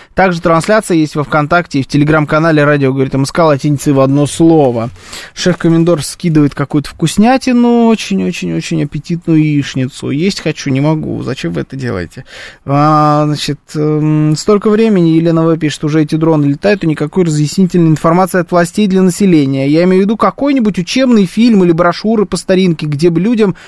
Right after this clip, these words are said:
показали, какие бывают дроны, типы, размеры, какой звук их полета, как отличить от самолета или вертолета, что делать при приближении, куда сообщать, если его увидишь, кто у нас за гражданскую оборону отвечает. М Ч С. Вс-,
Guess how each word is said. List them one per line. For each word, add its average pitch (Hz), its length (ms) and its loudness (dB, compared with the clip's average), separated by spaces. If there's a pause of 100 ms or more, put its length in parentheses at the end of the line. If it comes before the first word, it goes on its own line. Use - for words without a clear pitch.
(180)
показали, 196 560 0
какие 170 320 -2
бывают 208 340 2
дроны, 165 380 2
типы, 190 320 -2
размеры, 180 400 2
какой 151 300 0
звук 202 240 -2
их 185 100 -6
полета, 160 460 2
как 170 220 -2
отличить 196 400 -8
от 202 100 0
самолета 196 560 2
или 160 120 0
вертолета, 170 600 0
что - 180 -4
делать 196 260 2
при 196 120 2
приближении, 185 840 0 (340)
куда 208 260 2
сообщать, 208 600 0
если 208 220 0
его 214 200 2
увидишь, 170 520 0
кто 220 260 0
у 220 80 4
нас 214 220 2
за 196 120 0
гражданскую 196 560 0
оборону 185 360 2
отвечает. 135 460 -4
М 151 100 0
Ч 262 260 0
С. - 120 -10 (460)
Вс-, - 300 -12